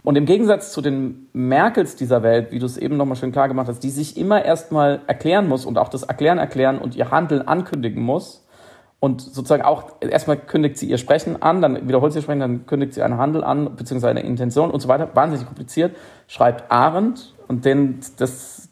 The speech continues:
die Stelle würde ich gerne vorlesen, weil das hat sie tatsächlich, glaub ich, neunzehnhundertfünfundsechzig geschrieben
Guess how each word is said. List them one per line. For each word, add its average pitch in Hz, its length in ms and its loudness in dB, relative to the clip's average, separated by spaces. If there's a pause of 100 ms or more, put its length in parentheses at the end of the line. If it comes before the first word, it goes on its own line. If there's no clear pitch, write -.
die 127 180 -4
Stelle 131 220 0
würde 123 140 -2
ich - 60 -12
gerne 123 160 2
vorlesen, 131 480 2
weil 120 260 0 (220)
das - 80 -4
hat 135 120 2
sie 127 200 -2
tatsächlich, 131 580 -2
glaub 123 140 2
ich, 120 160 -8
neunzehnhundertfünfundsechzig 127 1120 -2
geschrieben 123 520 -6